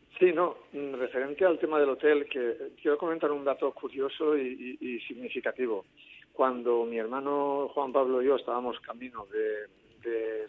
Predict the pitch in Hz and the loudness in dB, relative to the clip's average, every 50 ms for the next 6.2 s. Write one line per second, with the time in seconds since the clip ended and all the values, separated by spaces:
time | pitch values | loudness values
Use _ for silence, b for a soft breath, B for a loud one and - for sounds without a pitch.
0 | - - 117 107 107 107 123 139 131 123 127 139 - - 113 104 - 143 147 - | -8 -6 -6 -6 -6 -6 -8 -8 -6 -6 -6 -6 -4 -6 -6 -2 0 0 2 2
1 | - 131 160 - B B B B B B B B B B B B B _ - 135 | 2 0 0 -2 B B B B B B B B B B B B B _ -2 2
2 | 131 131 127 127 127 123 127 127 123 127 123 123 120 120 120 - - 135 131 135 | 2 4 4 4 2 2 2 2 2 4 4 6 6 4 2 0 -2 0 0 2
3 | 127 123 - - 131 123 113 117 110 131 180 185 147 107 - - - - - - | 2 2 0 -2 -6 -4 -2 -2 0 4 4 4 4 2 0 -4 -10 -8 -4 -4
4 | 120 117 113 110 110 104 107 107 107 107 104 - 151 156 143 123 110 101 - - | -2 0 0 0 2 2 0 0 -2 -4 -2 0 2 2 2 0 -6 -12 -14 -10
5 | - - 110 110 107 107 - - - 120 120 120 - - - 120 107 107 127 147 | -6 -4 -2 -2 -2 -4 -6 -10 -16 -16 -16 -16 -10 -4 0 0 0 2 4 4
6 | 143 127 117 107 | 4 2 0 -4